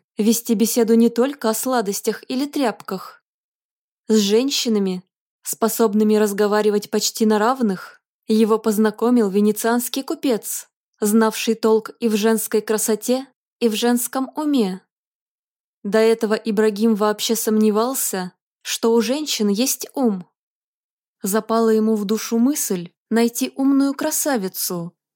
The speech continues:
чтобы вперемешку с объятиями стихи читать и самому их слушать, чтобы могла поговорить, чтобы была, нет, не ровней, конечно,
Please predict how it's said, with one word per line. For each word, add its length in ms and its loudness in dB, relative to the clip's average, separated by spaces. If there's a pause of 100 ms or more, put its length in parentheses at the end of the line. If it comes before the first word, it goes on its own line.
(200)
чтобы 340 -2
вперемешку 680 0
с 100 -6
объятиями 720 0
стихи 440 -4
читать 680 -6 (220)
и 80 0
самому 480 0
их 120 -2
слушать, 800 -6 (380)
чтобы 360 -2
могла 300 2
поговорить, 840 -2 (440)
чтобы 400 -2
была, 400 0 (580)
нет, 500 0 (400)
не 180 4
ровней, 640 -4 (440)
конечно, 800 -2